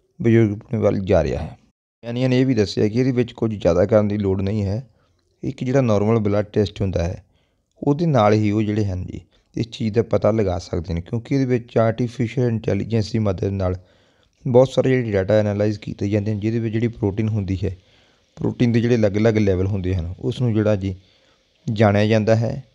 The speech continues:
ਉਸ ਨੂੰ ਐਨਾਲਾਈਜ਼ ਕੀਤਾ ਜਾਂਦਾ ਹੈ। ਤੇ ਜਿਹੜਾ ਅੰਗ ਬੰਦੇ ਦਾ ਜਾ ਕੇ ਪੰਦਰਾਂ ਸਾਲਾਂ ਤੱਕ ਵੀ ਖਰਾਬ ਹੋਣਾ ਹੈ, ਉਸ ਚੀਜ਼ ਦੇ ਬਾਰੇ ਵੀ ਜਿਹੜੀ ਉਹ ਵਿਗਿਆਨੀ ਕਹਿੰਦੇ ਨੇ ਕਿ ਜਾਣਕਾਰੀ ਅਸੀਂ ਪਹਿਲਾਂ ਹੀ ਕੱਢ ਸਕਦੇ ਹਾਂ।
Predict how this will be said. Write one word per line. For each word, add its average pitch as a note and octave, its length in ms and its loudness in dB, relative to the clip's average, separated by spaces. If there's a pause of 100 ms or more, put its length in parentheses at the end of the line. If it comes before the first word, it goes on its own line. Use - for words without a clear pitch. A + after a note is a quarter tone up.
(140)
ਉਸ A#2+ 220 -6
ਨੂੰ A#2+ 260 -2
ਐਨਾਲਾਈਜ਼ G#2 460 0
ਕੀਤਾ - 280 0
ਜਾਂਦਾ F2 280 -2
ਹੈ। D2 140 -8 (340)
ਤੇ A#2+ 60 -6
ਜਿਹੜਾ C#3+ 340 6
ਅੰਗ C3 100 0
ਬੰਦੇ B2 300 0
ਦਾ A#2 100 4
ਜਾ A2+ 160 0
ਕੇ A#2 120 -6
ਪੰਦਰਾਂ C3 360 -4
ਸਾਲਾਂ A2 300 -2
ਤੱਕ G#2+ 260 -4
ਵੀ A2 80 -4
ਖਰਾਬ F#2+ 340 -2
ਹੋਣਾ F#2 240 -4
ਹੈ, E2+ 200 -6 (520)
ਉਸ C#3 180 0
ਚੀਜ਼ C3+ 220 0
ਦੇ B2+ 80 6
ਬਾਰੇ G#2+ 260 6
ਵੀ G#2 120 0
ਜਿਹੜੀ G#2 280 -2
ਉਹ G#2+ 60 -2
ਵਿਗਿਆਨੀ F#2+ 440 -4
ਕਹਿੰਦੇ G#2 280 -6
ਨੇ G2 60 -4
ਕਿ G2+ 140 -8
ਜਾਣਕਾਰੀ G2 540 0
ਅਸੀਂ F#2+ 200 -6
ਪਹਿਲਾਂ G#2 320 2
ਹੀ G#2+ 140 -2
ਕੱਢ A2 240 -2
ਸਕਦੇ F#2 440 -4
ਹਾਂ। C#2+ 140 -8